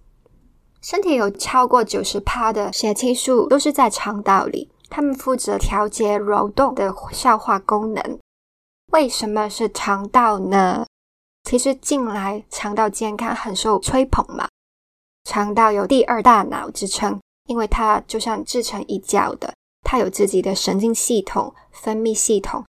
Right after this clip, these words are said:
还有一条直通大脑的神经线，直接跟大脑沟通。所以呢，happy tummy, happy baby 可能是真的。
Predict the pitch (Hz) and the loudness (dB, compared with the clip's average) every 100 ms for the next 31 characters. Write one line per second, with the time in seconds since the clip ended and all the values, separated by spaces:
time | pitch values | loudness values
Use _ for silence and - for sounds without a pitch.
0 | _ _ - 202 220 214 220 220 196 202 | _ _ -2 2 4 2 0 0 -2 0
1 | - 202 202 262 247 269 220 185 - 196 | 0 0 2 0 4 4 4 2 -2 -4
2 | 196 202 190 208 202 - 220 - - 226 | -6 -4 -2 -2 -2 -2 -2 -2 -2 2
3 | 214 247 240 240 240 226 214 - - 208 | 4 2 2 0 0 0 -2 -8 -2 0
4 | 214 - 208 - - _ _ _ _ _ | 2 2 0 -2 -14 _ _ _ _ _
5 | - 262 294 262 214 202 208 - 233 247 | -4 2 2 2 2 0 -2 0 0 2
6 | 262 254 240 220 - 208 - 202 - 220 | 0 0 0 -2 -4 -6 0 2 2 2
7 | 214 202 - - - 202 208 226 202 196 | 4 4 2 -4 -6 -2 0 0 0 0
8 | 190 208 185 180 - | 4 4 4 0 -4